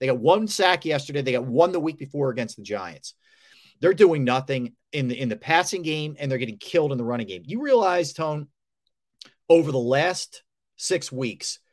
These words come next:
they're allowing a hundred and fifty-three yards per game on the ground, almost five yards per carry. So there's nothing they do well. Yes, they had a takeaway yesterday, and that was almost miraculous.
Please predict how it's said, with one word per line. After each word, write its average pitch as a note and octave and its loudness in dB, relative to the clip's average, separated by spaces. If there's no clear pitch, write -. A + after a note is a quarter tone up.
they're E3 2
allowing C#3+ 2
a A2+ -4
hundred D#3+ -8
and - -18
fifty-three C#3+ -6
yards A#2+ -2
per A#2 -10
game A#2 -4
on G#2 -10
the G2 -14
ground, G2+ -8
almost A2+ -8
five B2 2
yards A2+ -2
per G#2 -16
carry. G2+ -6
So E3 8
there's F#3 4
nothing F#3+ 0
they C#3+ 0
do D3+ -2
well. F#2 -6
Yes, F#3+ 2
they E3+ 0
had D3 2
a - -4
takeaway C#3 0
yesterday, A#2+ -2
and G#2 -6
that A#2 -4
was A#2+ -4
almost A2+ -8
miraculous. F#2+ -8